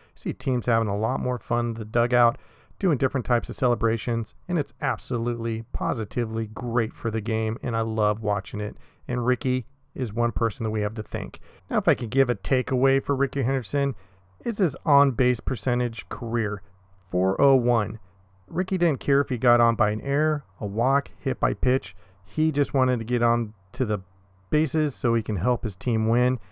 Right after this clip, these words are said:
That is Rickey. And then look at how Little League and softball is played nowadays. Kids love the game. They celebrate in the dugout. They have cheers. That's what the game's about. And you have to ask yourself, when was the last time you saw a softball or, or Little League game?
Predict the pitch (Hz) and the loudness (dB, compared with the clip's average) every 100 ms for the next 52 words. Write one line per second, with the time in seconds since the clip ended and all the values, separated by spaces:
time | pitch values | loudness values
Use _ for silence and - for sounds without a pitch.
0 | _ - - 120 113 - 117 107 113 - | _ -20 -2 2 2 0 -4 -2 -4 -2
1 | 104 107 - 175 185 190 196 202 190 147 | -8 -8 -10 -2 0 2 0 0 -2 0
2 | 165 139 151 151 156 143 - 135 127 - | 0 2 2 2 0 0 -2 -2 -2 -6
3 | - 135 135 - 117 107 101 - 113 107 | -6 -2 -2 2 4 4 0 -2 -2 -2
4 | 107 104 104 104 101 - - _ _ - | -2 -2 -4 -6 -10 -20 -20 _ _ -20
5 | - 180 175 127 - 123 120 120 117 117 | -4 0 0 -2 -6 0 4 4 4 -2
6 | 113 120 113 101 - - - 120 107 - | 0 -2 -2 -6 -12 -20 -6 -4 -2 -2
7 | 151 139 135 135 139 139 147 135 120 135 | 4 4 6 6 4 4 0 -2 2 2
8 | 127 127 - 110 107 - - 143 143 143 | 4 2 0 -2 -4 -6 -2 0 0 -2
9 | - - - - 226 208 185 160 170 143 | -6 -20 -16 -6 -4 -2 -4 -2 -2 -2
10 | 139 165 110 - 175 185 202 - 175 175 | 2 2 2 0 -4 -2 0 -2 -2 -2
11 | 139 - 110 98 180 190 175 160 - 160 | -6 0 0 0 -4 -4 -2 -4 -2 -4
12 | 139 135 - 131 123 - 113 117 - 135 | -4 -6 -4 -2 -2 -2 -2 -2 -2 -2
13 | 143 151 143 - _ 151 165 185 214 143 | -2 -6 -8 -14 _ -4 -2 0 2 2
14 | 113 107 110 101 | 0 -2 -4 -4